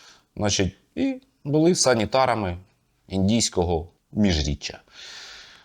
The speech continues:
але, е, люди, які, е, жили в, ну, в деяких кастах, є каста недоторканих, вони не могли цього зробити. Вони і, і, і були ще іноді люди, які, е,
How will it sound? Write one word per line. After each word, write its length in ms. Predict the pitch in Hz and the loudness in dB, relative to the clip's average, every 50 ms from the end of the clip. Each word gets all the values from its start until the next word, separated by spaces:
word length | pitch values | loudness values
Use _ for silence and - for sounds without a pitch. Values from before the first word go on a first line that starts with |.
| _ - - 92 95 95 98 98 95 92 92 - - | _ -4 0 2 2 4 4 6 6 4 4 2 2
але, 300 | - 110 127 123 98 87 85 78 76 - - - _ _ _ _ - - | 2 2 4 4 4 4 2 0 -2 -8 -14 -20 _ _ _ _ -10 -4
е, 300 | - 78 73 78 76 78 | -2 0 2 2 4 4
люди, 320 | 90 98 92 85 76 80 | 4 6 6 4 4 4
які, 400 | 78 82 80 - - - 107 107 | 2 2 0 -2 -2 0 0 0
е, 480 | 95 90 92 _ _ - 87 87 87 85 | 0 -2 -4 _ _ -4 -2 0 2 2
жили 300 | 82 95 104 101 95 85 | 2 2 4 4 2 2
в, 100 | 73 - - - | 0 -4 -10 -8
ну, 160 | - - - 69 | -4 -4 -2 0
в 60 | 71 | 2
деяких 400 | 78 92 80 76 76 - 78 - | 2 2 2 0 -2 -4 -8 -4
кастах, 480 | - 98 90 82 - - - 71 - | 0 0 0 0 0 -6 -10 -8 -4
є 100 | 80 80 | -4 -2
каста 340 | 78 - 104 90 - - 78 | 0 0 0 0 0 -2 -4
недоторканих, 800 | 76 82 82 82 82 - 92 80 - - 80 76 73 73 76 - - | -4 -2 -2 -2 -2 -2 -4 -6 -4 -2 -2 -2 -2 -4 -8 -6 -4
вони 160 | 80 92 98 | 0 0 2
не 80 | 101 | 2
могли 320 | 104 101 98 90 92 82 73 | 2 2 0 0 0 -2 -2
цього 280 | - - 67 69 71 | -2 -4 -6 -4 -4
зробити. 480 | 67 71 71 71 65 - - - - - _ _ _ _ - - - - - - - - - _ _ | -4 -2 -2 -2 -4 -4 -8 -12 -16 -20 _ _ _ _ -20 -20 -20 -20 -20 -20 -20 -20 -20 _ _
Вони 500 | - 92 92 98 107 120 135 156 165 170 - | 0 2 4 4 4 4 2 0 -2 -4 -4
і, 100 | - 139 | -2 0
і, 360 | 131 - 139 123 117 110 110 120 | 0 2 2 2 2 2 2 0
і 180 | 110 - 123 | -2 -2 0
були 280 | 101 98 117 120 120 110 | 2 4 4 4 4 2
ще 240 | - - - 101 95 | 2 2 2 0 0
іноді 420 | - 87 104 98 98 95 90 95 | 0 0 0 0 2 2 2 2
люди, 240 | 92 123 156 147 123 | 2 2 2 2 2
які, 340 | 101 92 - - 117 117 117 | 2 2 0 0 0 0 0
е, 80 | 107 | -2